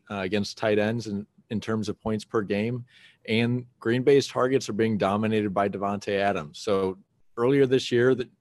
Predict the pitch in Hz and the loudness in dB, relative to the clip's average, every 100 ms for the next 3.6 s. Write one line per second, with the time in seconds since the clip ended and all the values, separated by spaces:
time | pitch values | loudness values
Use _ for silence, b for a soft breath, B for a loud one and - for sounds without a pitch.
0 | _ 117 98 95 95 95 101 107 101 104 | _ -6 -4 -2 0 0 0 -2 -2 -2
1 | 92 101 95 95 92 98 98 104 95 98 | -2 -2 -2 -2 0 0 0 -2 -2 -2
2 | 98 98 95 85 95 92 92 90 98 90 | 0 0 -2 -2 -2 0 0 -2 -4 -6
3 | 104 92 - 98 98 | -6 -6 -4 -4 -4